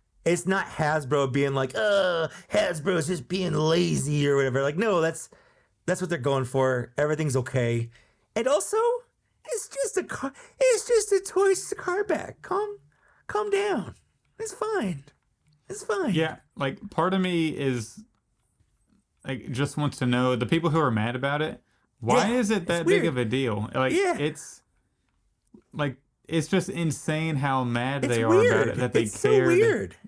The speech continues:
Speaker 2: that much.
Speaker 1: And again, it's not just one person. It's not like we're just, we're talking about one person and, like, we're just being sneaky and not using their name or whatever.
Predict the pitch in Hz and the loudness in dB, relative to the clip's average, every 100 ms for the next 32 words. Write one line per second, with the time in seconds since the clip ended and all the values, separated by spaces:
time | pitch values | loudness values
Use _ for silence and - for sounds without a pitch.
0 | - - 117 117 117 110 110 - - _ | -18 -10 -6 -4 -2 -4 -6 -10 -20 _
1 | _ _ - 240 247 269 240 220 247 277 | _ _ -2 0 0 0 0 0 -2 -2
2 | 247 165 185 147 151 196 - 123 113 117 | -2 2 2 2 2 2 2 0 0 2
3 | 196 196 165 165 160 - 143 226 160 151 | 0 0 0 0 0 -2 -2 0 0 0
4 | 147 139 123 135 127 139 131 131 147 139 | 0 0 2 0 0 0 0 0 -2 -2
5 | 131 - 135 135 117 135 127 123 120 123 | -4 -2 0 0 2 0 0 -6 -6 0
6 | 147 131 - 127 123 131 123 123 123 123 | 0 0 -2 -2 0 0 2 2 2 0
7 | 127 120 110 113 127 139 147 165 180 | 2 2 2 2 4 4 2 0 -4